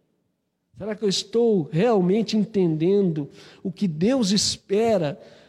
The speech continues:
da minha vida nesse sentido? É provável que Deus nos interrompa várias vezes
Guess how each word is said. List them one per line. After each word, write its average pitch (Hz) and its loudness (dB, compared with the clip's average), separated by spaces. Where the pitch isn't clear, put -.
da 175 -4
minha 180 -2
vida 156 -8
nesse 147 -12
sentido? 175 -14
É 170 -20
provável 170 -4
que 170 -8
Deus 151 -2
nos 139 -4
interrompa 139 -8
várias 135 -8
vezes 135 -14